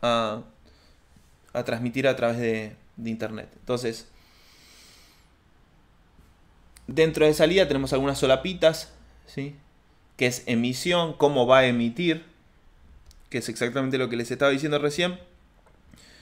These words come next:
Entonces, ¿cuáles son las pistas de audio que, que tenemos activadas para la transmisión? ¿Sí? En este caso tenía una pista de audio, que es la, la que estoy usando, que es la del micrófono.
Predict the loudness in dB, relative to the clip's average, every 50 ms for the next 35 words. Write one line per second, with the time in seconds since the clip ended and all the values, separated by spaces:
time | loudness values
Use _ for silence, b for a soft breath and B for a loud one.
0 | b b b b b b b -8 -2 0 0 0 0 -2 -4 -6 -6 -6 -12 -18
1 | -20 _ _ _ _ _ _ _ _ _ _ _ 6 6 6 6 4 2 0 0
2 | 0 0 0 0 0 2 0 0 4 6 8 10 10 10 10 8 8 4 2 -2
3 | -4 -6 -12 -20 _ _ _ -20 -20 _ -20 _ _ _ -20 -20 -20 -20 -20 -20
4 | -20 -20 -20 -20 -20 -20 -20 -20 -20 -20 -20 -20 -20 -20 -20 -20 -20 -20 -20 -20
5 | -20 -10 -4 -2 0 0 0 0 -2 -4 -8 -10 -8 -6 -4 -4 -4 -4 -2 0
6 | 0 -2 -2 -2 0 4 4 4 4 2 0 -2 0 0 -2 -2 -4 -4 -4 -4
7 | -4 -4 -4 -2 -2 0 0 -2 -4 -6 -12 -16 -20 -20 -20 -20 -20 -20 -20 -20
8 | -20 -20 -20 -20 -20 -20 -20 -20 -20 -20 -20 -20 -20 -20 _ _ _ _ _ -20
9 | -20 _ _ _ -20 _ _ -14 -10 -10 -8 -8 -8 -10 -8 -8 -8 -8 -8 -8
10 | -6 -4 -4 -4 -4 -4 -6 -12 -20 -20 -20 -20 -20 _ -20 _ _ _ _ -4
11 | -2 -2 -2 -2 -4 -6 -6 -2 0 4 6 6 6 6 4 0 -2 -4 -8 -6
12 | -4 -4 -4 -4 -6 -10 -14 -10 -10 -10 -10 -10 -10 -10 -10 -8 -6 -6 -6 -6
13 | -6 -6 -6 -4 -4 -4 -4 -4 -6 -4 0 2 2 2 2 0 -4 -8 -10 -10